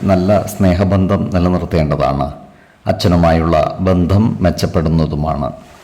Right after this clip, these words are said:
ഇവർക്ക് പുതിയ തൊഴിൽ അവസരങ്ങൾ വന്നു ചേരുന്നതാണ്.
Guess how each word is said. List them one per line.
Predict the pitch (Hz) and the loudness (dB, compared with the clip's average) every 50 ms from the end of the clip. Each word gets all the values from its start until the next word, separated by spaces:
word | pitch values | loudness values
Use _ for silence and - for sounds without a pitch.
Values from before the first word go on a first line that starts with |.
| - - - - - - - - | -20 -20 -20 -20 -20 -20 -14 -8
ഇവർക്ക് | 113 98 95 98 95 - 113 110 113 110 - | -4 0 0 0 0 2 2 2 2 0 -2
പുതിയ | - 95 87 104 104 110 110 95 - - - - | -4 -2 0 2 2 4 4 2 2 0 -2 2
തൊഴിൽ | 101 95 98 104 110 - - - | 2 4 4 4 2 0 0 0
അവസരങ്ങൾ | 98 95 95 92 - 113 98 101 101 104 98 | 0 0 0 0 0 0 2 2 2 2 2
വന്നു | 85 87 85 85 87 | 2 2 2 0 0
ചേരുന്നതാണ്. | 78 82 87 80 73 76 80 82 76 69 65 64 69 65 60 | 0 0 -2 -2 -2 -2 -2 -2 -2 -2 -2 -2 -2 -6 -8